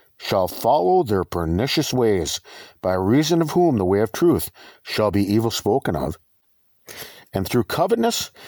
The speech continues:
shall they with feigned words make merchandise of you, whose judgment now of a long time lingereth not, and their damnation slumbereth not." Scripture has its purpose,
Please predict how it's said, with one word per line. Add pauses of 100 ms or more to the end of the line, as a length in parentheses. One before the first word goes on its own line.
(180)
shall
they
with
feigned
words (400)
make
merchandise
of
you, (400)
whose
judgment
now
of
a
long
time
lingereth
not,
and
their
damnation
slumbereth
not." (1200)
Scripture
has
its
purpose,